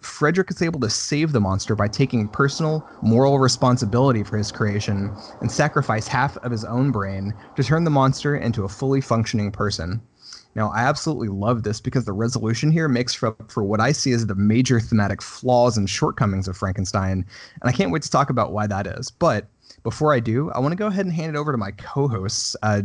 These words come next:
Jim and Shara, who, for their final, or excuse me, not for their final thoughts, but for their initial thoughts on the two films and the overarching tale of the Frankenstein family. So, what do you guys think? Initial thoughts on, uh, Frankenstein or Young Frankenstein or the overarching story?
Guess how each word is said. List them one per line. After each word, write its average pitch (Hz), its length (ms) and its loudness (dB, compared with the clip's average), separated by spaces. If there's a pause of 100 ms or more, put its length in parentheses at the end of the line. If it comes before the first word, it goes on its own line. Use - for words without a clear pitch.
Jim 117 300 4
and 104 160 0
Shara, 117 580 -2 (440)
who, - 280 -4
for 117 160 0
their 120 140 6
final, 110 400 2 (140)
or 113 160 2 (120)
excuse 110 360 0
me, 104 80 4
not 104 160 2
for - 40 2
their 98 140 2
final 151 260 2
thoughts, 101 240 0
but 110 160 -2
for 127 120 2
their 110 180 4
initial 110 400 2
thoughts 101 420 -2 (260)
on 117 120 4
the 120 60 2
two 117 220 2
films 104 460 0
and 113 160 -2
the 107 80 0
overarching 113 520 2
tale 98 500 0
of 110 140 2
the 104 40 4
Frankenstein 92 640 0
family. 95 400 -2 (480)
So, 101 340 2 (300)
what 117 120 4
do 123 60 6
you 123 100 6
guys 113 240 2
think? 85 280 -6
Initial 113 380 2
thoughts 107 300 2
on, 101 220 2
uh, 92 140 -4
Frankenstein 117 800 2
or 113 220 4
Young 104 220 -2
Frankenstein 101 720 0
or 110 220 2
the 107 120 0
overarching 104 500 2
story? 107 340 2